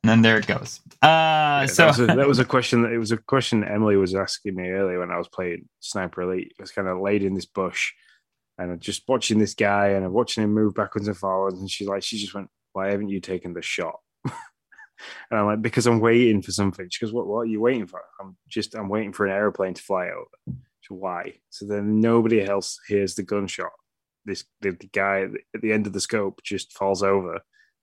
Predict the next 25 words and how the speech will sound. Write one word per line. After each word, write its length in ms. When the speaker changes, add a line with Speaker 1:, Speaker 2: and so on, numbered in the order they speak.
Speaker 2:
and 100
everybody 320
kinda 240
wonders 460
why 240
he 100
fell 220
over 320
and 140
where 160
the, 200
like, 280
the 80
shot 260
came 240
from, 300
but 100
they 80
won't 180
be 60
able 140
to 60
Speaker 1:
Mm. 100
Speaker 2:
hear 260
it. 160